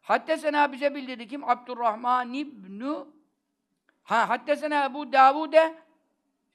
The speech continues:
tanıdığımız Ebu Davud yeni geldi yani.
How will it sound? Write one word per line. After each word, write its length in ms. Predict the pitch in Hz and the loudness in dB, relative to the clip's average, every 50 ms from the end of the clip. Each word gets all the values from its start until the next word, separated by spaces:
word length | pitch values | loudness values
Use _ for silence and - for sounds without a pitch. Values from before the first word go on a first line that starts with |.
| _ _ _ _ _ _ - | _ _ _ _ _ _ -4
tanıdığımız 640 | - 214 220 247 233 247 240 240 262 247 240 - | -2 -2 -2 -2 -4 -4 -4 -6 -6 -8 -8 -8
Ebu 260 | 233 226 220 240 226 208 | -8 -8 -8 -8 -4 0
Davud 280 | 220 208 233 254 247 - | 0 0 0 -2 -4 -8
yeni 200 | 233 233 240 226 | -8 -8 -6 -4
geldi 280 | 214 180 156 147 143 147 | -4 -4 -4 -4 -6 -10
yani. 280 | 143 139 135 127 123 | -12 -14 -14 -16 -20